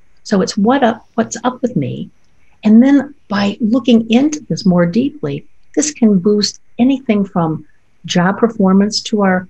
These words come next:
personal sense of happiness and productivity. It can even prevent burnout. I often refer to this in a kind of a, um, uh, a formula that I call the three R's.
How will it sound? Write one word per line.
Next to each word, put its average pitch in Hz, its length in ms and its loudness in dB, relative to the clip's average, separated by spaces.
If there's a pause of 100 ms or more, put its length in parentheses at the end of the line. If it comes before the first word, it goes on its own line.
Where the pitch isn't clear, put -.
(320)
personal 240 340 0
sense 190 340 0
of 170 160 -2 (280)
happiness 202 580 0
and 156 80 -4
productivity. 196 800 -2
It 196 100 -8
can 185 280 -2
even 262 280 -2
prevent 202 400 -4
burnout. 202 340 2 (1120)
I - 160 -2
often 247 460 2
refer 220 380 0
to 208 80 2
this 160 360 -2 (440)
in 202 100 0
a 190 120 0
kind 220 280 0
of 202 100 -2
a, 170 360 0
um, 143 400 -6 (640)
uh, 151 180 -6
a - 60 0
formula 202 600 2
that 143 140 0
I 147 80 0
call 160 440 0
the 147 140 -2
three - 600 -2
R's. 147 720 -6